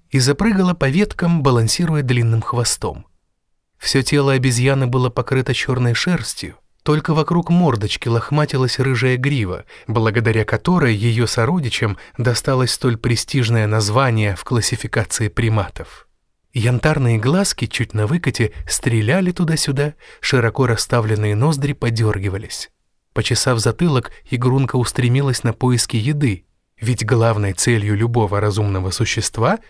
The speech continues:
всегда остается забота о собственном желудке. Во всяком случае, у них в джунглях. Вскоре она наткнулась на цветущую табибую, набила рот фиолетовыми лепестками и блаженно зажмурилась. Вкуснотища!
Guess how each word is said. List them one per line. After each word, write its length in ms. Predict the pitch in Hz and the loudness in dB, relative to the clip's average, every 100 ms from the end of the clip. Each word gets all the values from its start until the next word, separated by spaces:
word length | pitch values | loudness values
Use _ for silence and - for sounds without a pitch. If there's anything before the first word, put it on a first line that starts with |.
| _ | _
всегда 480 | - - 110 101 127 | -4 -2 -2 0 0
остается 580 | 160 - 185 196 - 190 | 0 0 0 0 0 2
забота 580 | 180 123 113 117 175 - - | 2 0 -2 -2 -4 -6 -6
о 140 | 185 | -4
собственном 600 | - 113 - 120 117 123 | -4 -6 -6 -2 0 2
желудке. 640 | 143 165 92 - - - _ _ _ | 2 0 -2 -8 -16 -18 _ _ _
Во 160 | 185 214 | -2 0
всяком 340 | - 156 151 | 0 0 -2
случае, 500 | - 131 120 127 120 - | 0 0 0 0 -2 0
у 120 | 127 | 2
них 280 | 120 101 110 | 2 2 0
в 100 | 113 | 0
джунглях. 680 | 135 98 87 87 - - _ _ _ _ _ _ _ | 2 0 -6 -14 -14 -20 _ _ _ _ _ _ _
Вскоре 600 | - - - 214 240 - | -4 0 2 4 2 2
она 240 | 165 185 | 2 4
наткнулась 640 | 170 156 - 143 190 170 - | 2 0 0 2 2 0 0
на 80 | 135 | -2
цветущую 680 | - 127 196 185 - 135 117 | 0 -2 0 0 0 -2 0
табибую, 800 | 127 110 101 107 175 165 165 - - - - | -2 -2 0 2 2 2 -2 -8 -20 -12 0
набила 480 | 127 139 226 190 147 | 2 4 2 2 2
рот 240 | 151 - | 0 -2
фиолетовыми 680 | - 127 117 127 117 107 104 | -2 0 2 0 0 0 0
лепестками 720 | 98 104 - - 202 190 175 - _ | -2 -4 -8 -2 0 0 -2 -10 _
и 140 | 147 | 0
блаженно 520 | 117 107 104 123 117 | 2 0 2 0 2
зажмурилась. 920 | 113 113 95 101 90 82 95 - - - _ | 2 0 0 -2 -2 -6 -8 -10 -12 -14 _
Вкуснотища! 1040 | - - 113 - 98 - 180 180 - - | -20 -4 -2 -2 -4 0 0 0 -4 -6